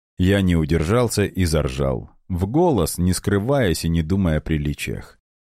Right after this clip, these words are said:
Вроде и ничего смешного, а порвало. Фух, блин, это сколько ж во мне напряжения накопилось. "Всё, хорош, а то вон Фина как на дурака уже смотрит".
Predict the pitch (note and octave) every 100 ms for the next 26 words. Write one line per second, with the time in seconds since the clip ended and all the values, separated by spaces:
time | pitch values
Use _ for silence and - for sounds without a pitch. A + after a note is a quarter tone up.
0 | - G#2 F#3+ B2+ - A2 G#2+ - G2+ A#2+
1 | F2+ E2 A#2+ C3+ F2 D#2+ D#2+ F2+ E2 D2+
2 | D#2 C#2+ C#2 C2 _ - G#2+ G2+ D2+ C2+
3 | C#2 C2+ C#2 D2 D#2 - - C3+ - G#2
4 | E2 F2 G2 F#2+ F#2 - G2+ F2 F2+ D2
5 | C#2 C#2 D#2 - C#2+ A1 - - _ _
6 | _ _ _ - - G#2+ F2 D#2 G2 G#2
7 | E2+ - D2+ F#2 F2 E2+ G2+ F#2+ E2 F2
8 | F2 F2 F#2 F#2+ - D#2+ D2 D2+ C#2+ E2
9 | D2 - B1+ -